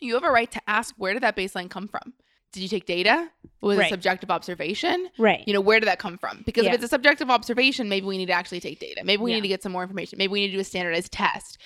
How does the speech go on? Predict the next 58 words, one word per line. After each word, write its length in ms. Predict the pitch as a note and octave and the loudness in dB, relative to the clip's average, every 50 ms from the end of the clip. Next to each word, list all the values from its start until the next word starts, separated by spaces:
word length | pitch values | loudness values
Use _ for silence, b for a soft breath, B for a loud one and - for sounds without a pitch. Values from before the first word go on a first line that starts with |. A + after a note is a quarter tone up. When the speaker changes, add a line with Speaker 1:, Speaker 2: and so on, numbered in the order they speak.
| B B B B B | B B B B B
Speaker 1:
because 180 | B F#3 - A3+ | B -6 -2 2
that 140 | G#3+ G#3 G3+ | 2 2 2
can 120 | A3 F#3+ | 0 -4
give 140 | F#3+ F#3+ F#3 | -2 -2 -2
us 180 | F#3 F#3 - - - | -2 -4 -6 -6 -6
a 40 | G3 | -2
little 180 | F#3 F3+ F3+ | -2 -2 0
bit 120 | F3 E3+ - | -2 -4 -4
more 180 | F#3 F3 F3+ - | -4 -6 -4 0
Speaker 2:
Sometimes 240 | - - - A#4+ G4 D4+ | 0 0 2 2 2 2
Speaker 1:
accurate 60 | - B3+ | 4 4
Speaker 2:
I've 120 | B3 B3 A#3+ - | 4 4 2 2
had 240 | A3+ A3+ A#3 B3 A#3 | 4 4 4 4 2
the 40 | A#3+ | 0
Speaker 1:
information. 80 | A#3 - | -8 -6
Speaker 2:
teacher 260 | - C4 G#3 - A#3 G#3 | -8 -8 -6 -6 -6 -6
change 520 | - - - A#3 A#3 D4+ G4+ F#4+ C4 F#3+ | -4 -4 -4 -2 -2 -2 -2 -4 -4 -4
the 100 | F3 F#3+ | -4 -4
baseline 880 | F#3 F#3 F3+ F3 F3+ - - - G3 F#3+ F#3 E3+ F3 F3+ F3+ F#3 F#3+ - | -2 -2 -2 -2 -2 -4 -6 -4 -2 0 0 0 0 -2 -2 -4 -6 -10
Speaker 1:
Oh, 220 | - - - - - | -12 -18 -18 -10 -4
Speaker 2:
because 380 | A3 G#3 G#3+ F#3+ B3 A#3 A3 A3+ | -4 -2 0 2 2 4 4 4
it 60 | A3 | 2
Speaker 1:
absolutely. 260 | E3+ F#3+ F#3+ D#3+ G#2+ | 2 0 -4 -2 2
Speaker 2:
seemed 440 | - D#4 F4 F4 D#4+ C4 A#3+ A#3 G3 | 2 2 2 2 0 -2 -4 -2 0
like 600 | G#3 G3 G3 F#3 F3+ F3+ F3+ - - - - - - | 2 4 4 4 2 0 -2 -4 -8 -12 -12 -10 -6
they, 280 | G3+ G#3 G#3 G3+ F#3+ | -2 -2 0 0 -2
but 220 | - - A3 A3 - | -2 -2 -2 0 2
they 100 | A#3 A#3 | 2 0
had, 300 | G#3+ - A3+ G#3+ G3 - | 2 2 0 0 0 0
they 100 | F#3+ F#3 | -4 -6
took 240 | F3 - A3+ A3+ - | -4 -2 -2 0 0
out 140 | A#3+ A#3 A3+ | 0 0 0
their 100 | A#3 G#3 G#3 | -2 -6 -4
notes 300 | G3+ F#3 F#3+ C4+ - - | -4 -2 -4 -4 -4 -6
and 80 | C4 | -8
they're 120 | A#3 G#3+ G#3 | -6 -4 -4
like, 140 | G#3 - B3+ | -4 -2 0
"Oh, 100 | D4 B3 | 2 4
actually, 300 | A3 A#3 B3 - - G#3+ | 4 4 2 -2 -8 -8
we 100 | G#3 G#3 | -6 -6
can 160 | - A3 F#3+ | -8 -10 -12
plump 380 | _ - - A3+ G#3 F#3+ - - | _ -8 -6 -4 -4 -4 -6 -6
this 180 | G3 E3+ - | -6 -4 -2
up 160 | A#3 A#3 - | -2 -2 -2
a 60 | B3+ G#3+ | -2 -2
Speaker 1:
Right. 80 | F#3+ | 0
Speaker 2:
bit." 260 | F3 E3 F3 F3+ - B B B B B B | 0 0 0 0 -2 B B B B B B
And, 400 | B A3 G#3+ G3+ G3+ G3 G3 F#3+ - | B 2 2 4 2 0 -2 -6 -4
like, 200 | G#3 G3+ G3+ F3+ E3 F3+ | -4 -2 -2 -4 -8 -10
you 200 | G3+ A3 A#3+ B3 | -8 -8 -8 -6
just 240 | G3+ A3+ A3+ A3 - | -6 -6 -6 -6 -8
seeing 200 | B3 A#3+ A3+ G#3 | -10 -8 -8 -8
a 20 | |
teacher 420 | - - - C4 C4 - A#3 G#3 F#3+ | -8 -8 -8 -8 -8 -6 -6 -4 -2
that 200 | F#3+ F3+ E3 - | 0 -2 0 0
already 460 | F#3 G3+ G3 F#3+ G3+ G3+ F#3+ G3 F#3+ | 0 0 0 0 0 0 0 -2 -4
has 400 | E3 - - G3 G#3 A#3 A#3+ G3+ | -6 -2 -2 0 0 -2 -2 -4
that, 380 | F#3 F3+ E3+ E3+ F3 F3 - | -2 0 0 0 0 -2 -4